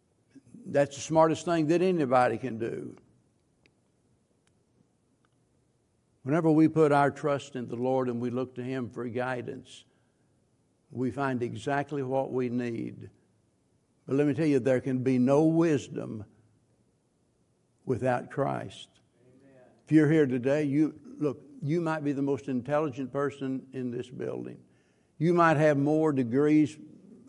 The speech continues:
Speaker 1: hung up on your wall, up on your office or something than anybody else. You've got this degree and that degree and everything else. You're brilliant. You have a photographic memory and all of that. But if you're not saved,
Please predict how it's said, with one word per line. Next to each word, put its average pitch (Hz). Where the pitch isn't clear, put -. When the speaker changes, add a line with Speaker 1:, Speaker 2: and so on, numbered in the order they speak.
Speaker 1:
hung 143
up 143
on 147
your 139
wall, 139
up 131
on 135
your 131
office 131
or 127
something 127
than 139
anybody 127
else. -
You've 135
got 143
this 147
degree 143
and 135
that 139
degree 135
and 135
everything 131
else. 131
You're 135
brilliant. 123
You 127
have 127
a 120
photographic 131
memory 127
and 120
all 127
of 113
that. 123
But 123
if 113
you're 135
not 135
saved, 127